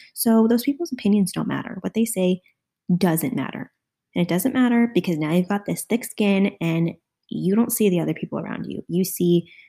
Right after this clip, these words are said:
your end goal, the thing that you want, and you're boldly going after that, and no one's gonna get in your way. And that's perfectly fine. And you can still do all of this while being kind,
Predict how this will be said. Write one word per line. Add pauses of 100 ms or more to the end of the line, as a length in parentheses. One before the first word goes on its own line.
(180)
your
end
goal, (120)
the
thing
that
you
want,
and
you're
boldly
going
after
that,
and
no
one's
gonna
get
in
your
way.
And (200)
that's
perfectly
fine.
And
you
can
still
do
all
of
this (380)
while
being
kind,